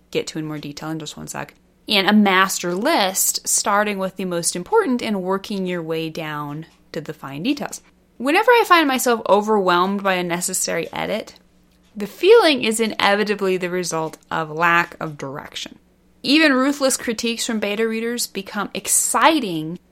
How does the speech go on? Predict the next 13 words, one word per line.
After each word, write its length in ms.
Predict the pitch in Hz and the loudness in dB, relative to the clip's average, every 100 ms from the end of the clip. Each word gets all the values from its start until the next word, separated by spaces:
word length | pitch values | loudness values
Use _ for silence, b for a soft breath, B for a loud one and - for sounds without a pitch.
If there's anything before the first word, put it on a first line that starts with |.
| _ | _
when 300 | - 202 254 294 | -2 4 6 6
you 80 | |
have 220 | 247 233 190 | 4 2 0
a 40 | |
plan 520 | - 523 427 214 220 | -4 -2 0 0 0
for 200 | - 233 | -4 -2
moving 360 | 208 196 196 196 | 0 0 0 -2
forward 380 | - 190 180 170 | -2 0 0 0
and 200 | 175 175 | -2 -2
making 400 | 170 170 165 160 | -4 -4 -6 -4
your 100 | 160 | -4
story 360 | - 147 143 | -6 -8 -10
better. 340 | 143 202 185 | -2 0 0